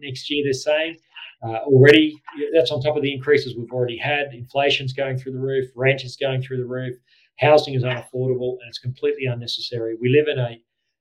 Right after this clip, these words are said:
in a country of Australia with abundant natural resources,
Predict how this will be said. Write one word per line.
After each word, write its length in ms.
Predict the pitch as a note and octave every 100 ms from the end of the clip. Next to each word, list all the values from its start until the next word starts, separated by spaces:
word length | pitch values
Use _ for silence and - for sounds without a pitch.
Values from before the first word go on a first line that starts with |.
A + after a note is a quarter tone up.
| _ C3
in 100 | A#2+
a 60 |
country 480 | - C#3+ D#3 E3 C#3+
of 80 | -
Australia 540 | - - C#3 C3 B2+
with 160 | A#2 - _ _ - -
abundant 680 | B2 - - C#3+ D3+ D3 -
natural 400 | C#3 C3+ - B2
resources, 560 | A#2 B2 C3+ C#3+ C3